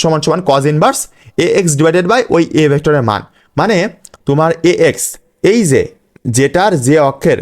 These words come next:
এক্স অক্ষ বলতে কোনটা বলো তো? এক্স অক্ষ বলতে এইটা বোঝানো হয়, এইটা, এইটাকে বোঝানো হয়। এক্স অক্ষ বলতে আই ক্যাপ, আই এর সহগ বা আই ক্যাপকে বোঝানো হয়।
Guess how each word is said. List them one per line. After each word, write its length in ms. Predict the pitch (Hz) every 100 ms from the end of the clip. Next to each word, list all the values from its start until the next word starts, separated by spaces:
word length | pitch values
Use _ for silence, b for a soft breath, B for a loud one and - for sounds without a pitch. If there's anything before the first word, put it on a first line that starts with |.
| -
এক্স 220 | 160 -
অক্ষ 160 | 190 208
বলতে 240 | 214 202
কোনটা 280 | 214 208 160
বলো 160 | 139 151
তো? 140 | 220 -
এক্স 220 | 139 165
অক্ষ 120 | 165
বলতে 240 | 190 185 -
এইটা 260 | 147 147 156
বোঝানো 320 | 120 113 95
হয়, 140 | 95 -
এইটা, 320 | 127 120 -
এইটাকে 300 | 120 139 147
বোঝানো 260 | 127 117 107
হয়। 140 | 85 - _ _ _ _ _
এক্স 160 | 123 -
অক্ষ 120 | 156
বলতে 220 | 170 180
আই 240 | - 143 143
ক্যাপ, 180 | 151 147
আই 240 | - 139 139
এর 120 | 143
সহগ 300 | 143 135 151
বা 100 | 156
আই 260 | 165 - 135
ক্যাপকে 220 | 139 131
বোঝানো 300 | 123 117 113
হয়। 100 | 80